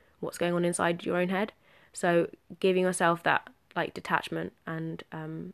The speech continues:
I guess, yeah, again, a bit like the computer one, taking digital away and becoming analog again.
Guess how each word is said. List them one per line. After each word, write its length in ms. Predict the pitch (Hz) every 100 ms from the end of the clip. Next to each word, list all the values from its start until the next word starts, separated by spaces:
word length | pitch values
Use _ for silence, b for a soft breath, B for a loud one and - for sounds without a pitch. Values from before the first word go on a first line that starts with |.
| -
I 40 |
guess, 320 | 170 175 - -
yeah, 180 | 180 175
again, 220 | 170 165
a 60 | 165
bit 120 | 180
like 140 | - 175
the 60 |
computer 420 | 175 175 185 180
one, 240 | 170 165 165 b b b b
taking 280 | - 190 196
digital 360 | 180 - 175
away 160 | 170 165
and 80 | 165
becoming 300 | 170 165 -
analog 380 | 160 160 160 165
again. 340 | 160 156 160